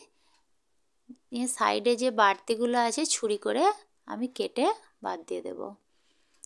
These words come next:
আমার এখানে গজার সাইজগুলো একটু বড় বড় হয়ে গেছে, তোমরা একটু ছোট ছোট করবে,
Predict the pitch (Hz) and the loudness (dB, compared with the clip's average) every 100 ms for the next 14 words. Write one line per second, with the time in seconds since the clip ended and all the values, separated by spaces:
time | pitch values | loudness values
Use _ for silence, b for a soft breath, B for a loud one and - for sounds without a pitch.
0 | - _ _ _ _ _ _ - 220 233 | -20 _ _ _ _ _ _ -8 -2 0
1 | 254 254 269 254 320 427 _ _ _ _ | 0 0 2 4 4 2 _ _ _ _
2 | 233 220 214 233 285 359 - - - - | 0 0 2 2 0 -2 -12 -12 -12 -6
3 | 208 214 208 233 233 240 - 262 226 202 | -4 -2 -2 -2 0 -2 -2 0 4 4
4 | 202 214 240 233 226 214 220 - 262 226 | 4 2 0 0 0 2 0 0 -2 -2
5 | 214 214 254 - 220 208 214 247 240 214 | -2 -2 -4 -4 -6 -6 -6 -6 -4 -2
6 | 196 220 | 0 2